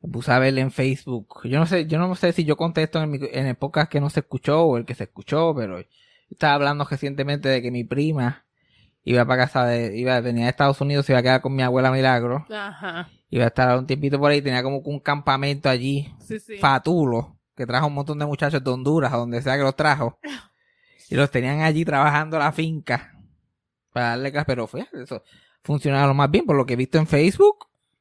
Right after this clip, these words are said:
Speaker 1: De hecho, a mi abuela le están virando esa casa para arriba, limpiándola, pintando.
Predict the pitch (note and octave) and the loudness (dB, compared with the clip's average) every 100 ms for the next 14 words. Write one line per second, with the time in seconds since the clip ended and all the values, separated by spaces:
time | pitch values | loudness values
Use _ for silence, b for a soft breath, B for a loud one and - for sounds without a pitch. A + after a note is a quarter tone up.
0 | _ - - B2 D#3 G#3 B2 A2+ A#2+ C3 | _ -20 -8 -4 0 2 4 4 4 2
1 | C#3 C#3+ C#3+ C#3 D#3 E3 D3 D3+ - E4+ | 0 0 2 2 0 -2 0 0 0 2
2 | C4 E3 - D#3+ G#3 F4+ C4 F3 D3 D3 | 2 0 0 0 2 0 0 -2 0 0
3 | F#3+ C4 B3+ D#3 D3+ D3+ G3+ D#4 B3+ | 2 2 2 0 0 2 2 2 -2